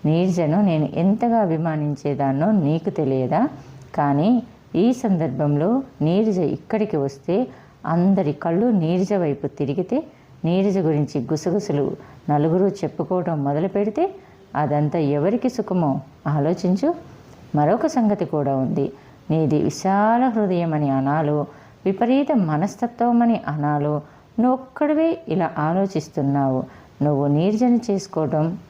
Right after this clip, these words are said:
అందరూ హర్షించలేరు. యశోధరకు కాబోయే భర్తకు కూడా ఇలాంటివి ఇష్టం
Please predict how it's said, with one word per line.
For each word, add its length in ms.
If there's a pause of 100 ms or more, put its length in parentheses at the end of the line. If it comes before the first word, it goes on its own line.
అందరూ 540
హర్షించలేరు. 960 (540)
యశోధరకు 520
కాబోయే 520
భర్తకు 460
కూడా 500 (320)
ఇలాంటివి 640 (160)
ఇష్టం 380